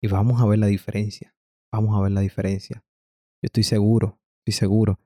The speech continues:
porque lo he podido, eh, escuchar de muchos hermanos que, que necesitan ese tiempo, que necesitan que le aclaren. Muchos heridos que uno dice, "Wow, ya es tarde, están demasiado heridos", y uno le trata de predicar y es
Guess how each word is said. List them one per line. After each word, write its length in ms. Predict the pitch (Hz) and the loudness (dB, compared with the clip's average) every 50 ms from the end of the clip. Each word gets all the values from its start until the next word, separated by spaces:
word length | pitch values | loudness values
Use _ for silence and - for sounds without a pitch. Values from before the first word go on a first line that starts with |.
| _ _ _ _ _ _ _ _ - | _ _ _ _ _ _ _ _ -6
porque 180 | - - - | -4 -2 0
lo 80 | 98 101 | 0 2
he 40 | 98 | 2
podido, 680 | - 110 107 107 110 113 123 117 110 107 104 - _ _ _ _ _ _ _ _ _ _ _ _ _ - | 2 2 4 4 4 4 4 4 4 2 2 0 _ _ _ _ _ _ _ _ _ _ _ _ _ -4
eh, 340 | 107 104 98 98 95 95 - - | -2 0 0 0 -2 -4 -4 -6
escuchar 480 | - - _ - - - - 110 113 | -8 -8 _ -14 -10 -4 -2 0 2
de 80 | 117 107 | 2 2
muchos 320 | 101 107 107 - - 110 | 2 0 -2 0 0 -2
hermanos 560 | 107 101 101 104 107 110 113 120 117 - _ _ _ _ | 0 0 0 0 0 0 0 -2 -4 -6 _ _ _ _
que, 540 | _ - 101 98 98 98 98 98 95 - _ _ _ _ _ _ _ _ _ _ _ _ _ _ _ | _ -4 -2 -2 -2 -2 -2 -2 -4 -6 _ _ _ _ _ _ _ _ _ _ _ _ _ _ _
que 100 | - 107 | -2 0
necesitan 920 | 104 95 - - 98 - - - - 127 156 - - 120 104 98 92 87 - | 0 0 0 -2 -2 -2 -2 0 0 0 0 2 0 0 0 0 -2 -6 -6
ese 240 | 101 98 95 110 101 | -6 -2 -2 -2 -2
tiempo, 480 | - - 113 120 131 131 120 - 107 | 0 0 0 2 2 0 0 -2 -2
que 80 | 95 104 | -2 0
necesitan 600 | 101 95 90 - 104 - - 123 123 - 143 139 | 0 0 0 0 0 0 0 -2 0 0 -2 -2
que 100 | - - | -2 -2
le 100 | 110 107 | -2 -2
aclaren. 520 | 98 - - 123 156 156 - 110 98 98 _ _ _ _ _ _ _ _ _ _ _ _ _ _ | -2 -2 -2 -2 0 0 0 -2 -4 -6 _ _ _ _ _ _ _ _ _ _ _ _ _ _
Muchos 280 | - 107 - 160 147 143 | -4 -2 0 2 2 2
heridos 400 | 127 104 110 123 147 151 135 - | 2 2 2 2 2 2 0 -2
que 180 | _ - 110 104 | _ 0 0 2
uno 160 | 110 113 117 | 2 2 2
dice, 300 | 117 117 - - 107 101 | 0 0 0 0 0 0
"Wow, 320 | 95 104 104 107 107 104 | 0 0 2 2 2 2
ya 80 | 101 98 | 2 0
es 100 | - - | -2 -4
tarde, 400 | - - 101 107 107 104 98 95 | -4 0 2 2 2 2 2 0
están 320 | - - - 98 104 113 | -2 -2 -2 -2 0 2
demasiado 460 | 113 107 90 - - - - 107 113 | 2 0 0 -2 -6 -2 0 2 2
heridos", 260 | 110 104 107 113 120 113 | 2 4 4 4 4 4
y 20 | |
uno 100 | 107 107 | 4 4
le 100 | 110 120 | 4 2
trata 240 | - - 117 113 123 | 2 0 0 0 2
de 140 | 120 120 107 | 2 0 2
predicar 440 | 117 113 110 104 - - 117 117 117 | 0 0 0 0 -2 0 0 0 2
y 140 | 107 104 | 2 0
es 60 | 101 | -2